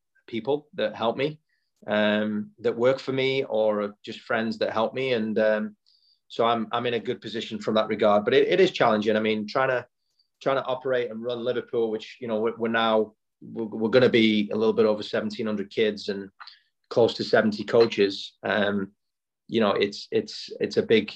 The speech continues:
it's a monster of a task. And then trying to do the, the Flint City Bucks will be,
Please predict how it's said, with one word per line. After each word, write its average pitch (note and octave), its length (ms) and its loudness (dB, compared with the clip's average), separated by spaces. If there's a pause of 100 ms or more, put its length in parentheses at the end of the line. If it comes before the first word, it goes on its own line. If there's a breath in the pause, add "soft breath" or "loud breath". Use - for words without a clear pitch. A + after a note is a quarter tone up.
it's G#2+ 120 -4
a A2+ 40 2
monster A2 400 4
of G#2+ 80 0
a G#2+ 40 -2
task. G#2 440 -2 (100)
And A2 100 -6
then G#2 160 0
trying A2 180 0
to G2 60 -2
do G#2 160 -2
the, G2 180 0 (100)
the A#2+ 40 -8
Flint G#2+ 240 -6
City G#2+ 140 -4
Bucks G#2+ 300 -4
will G2+ 100 0
be, G#2 300 -2